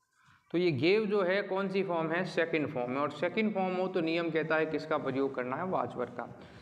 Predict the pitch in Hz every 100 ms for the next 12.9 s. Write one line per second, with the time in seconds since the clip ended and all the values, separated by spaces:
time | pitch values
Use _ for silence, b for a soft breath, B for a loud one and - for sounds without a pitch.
0 | B - - 220 214 196 196 175 175 170
1 | 160 143 127 131 143 - - - 135 131
2 | 127 127 - - 117 120 117 131 - -
3 | 135 - B B B - - 135 131 135
4 | 147 156 156 156 - - B B B B
5 | B - 185 202 196 208 202 196 196 202
6 | 190 196 190 156 143 139 139 143 123 123
7 | 147 151 151 147 147 143 143 139 143 127
8 | 123 123 123 123 135 143 135 139 131 -
9 | - B B B - - 190 208 208 208
10 | 208 196 202 196 196 - - 165 156 180
11 | 185 180 185 180 175 180 180 143 143 139
12 | 131 127 127 127 143 135 143 147